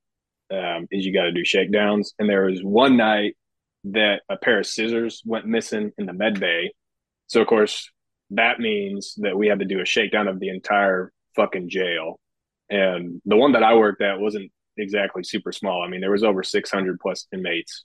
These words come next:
in just the one facility I worked at. And my shift got tasked with doing the shakedown. And of course, you know, we were doing the men's side of things. And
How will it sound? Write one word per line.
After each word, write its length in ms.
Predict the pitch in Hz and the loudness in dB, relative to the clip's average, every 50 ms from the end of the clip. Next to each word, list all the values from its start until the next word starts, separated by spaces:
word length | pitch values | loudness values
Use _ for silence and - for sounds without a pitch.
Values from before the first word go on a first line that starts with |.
| _ _ | _ _
in 280 | - 101 98 92 90 87 _ 101 | -6 -6 -4 -6 -8 -8 _ -2
just 280 | 101 101 95 - - | -2 -2 -2 -2 -2
the 80 | 92 92 | -2 0
one 220 | 90 95 92 87 | 0 0 -2 -2
facility 460 | - - - - 98 92 90 90 85 | -4 -6 -2 0 0 0 0 0 0
I 140 | 87 92 95 | 2 2 2
worked 280 | 92 92 90 87 - - | 2 2 0 -2 -2 -2
at. 240 | 90 85 82 82 - _ _ _ _ _ _ _ _ _ _ _ _ - | 0 0 -2 -2 -6 _ _ _ _ _ _ _ _ _ _ _ _ -4
And 140 | 98 95 98 | -2 2 4
my 140 | 110 113 117 | 4 4 4
shift 400 | 113 - - 110 101 - - 110 | 4 4 2 2 0 0 0 0
got 240 | 113 104 101 - - | 2 2 0 -2 0
tasked 360 | - 110 98 98 - - - | 2 2 2 2 -2 -4 -4
with 380 | 104 101 98 95 92 90 92 - _ _ - - - 113 | -2 -2 -2 -2 -4 -6 -10 -12 _ _ -20 -12 -4 0
doing 240 | 113 110 104 101 95 | 2 2 2 2 0
the 60 | 90 | -2
shakedown. 640 | - - 107 95 92 95 101 95 92 87 90 92 92 | 0 2 2 0 0 0 -2 -2 -2 -4 -8 -10 -10
And 100 | 90 90 | -8 -10
of 60 | 87 | -6
course, 260 | - - 90 87 87 | -2 -2 -2 -2 -2
you 100 | - 95 | -4 -4
know, 100 | 90 85 | -4 -2
we 160 | 85 90 92 92 | 0 0 0 0
were 180 | 90 87 87 - _ - | 0 -2 -4 -8 _ -2
doing 200 | 101 101 95 90 | 0 0 0 0
the 80 | 92 87 | -4 -6
men's 240 | 82 85 87 87 | -6 -8 -6 -4
side 200 | - 87 80 78 | -4 -4 -2 -2
of 80 | 85 - | -4 -4
things. 340 | _ - 80 78 82 85 85 _ | _ -4 -4 -4 -6 -8 -16 _
And 300 | - 90 85 82 82 87 | -6 -4 -4 -4 -6 -12